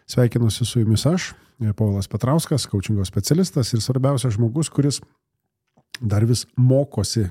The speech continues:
gyventi taip, kad išnaudotų savo potencialą. Apie potencialą taip kalbu dėl to, kad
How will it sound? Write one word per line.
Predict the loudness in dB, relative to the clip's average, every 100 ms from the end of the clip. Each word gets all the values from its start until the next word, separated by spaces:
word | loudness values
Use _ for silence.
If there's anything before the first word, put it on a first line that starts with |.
| _
gyventi | 0 2 2 0
taip, | 0 0 0
kad | -2
išnaudotų | -2 0 2 2 0 -2
savo | -2 -2
potencialą. | -2 -4 -2 0 0 0 -2 -16 _ _ _ _ -4
Apie | -4
potencialą | -2 -2 0 0 0 0
taip | -2 -2 -2 _
kalbu | -2 -2 2 2 2 -2 -6
dėl | -6 -4
to, | -4 -4
kad | -6 -8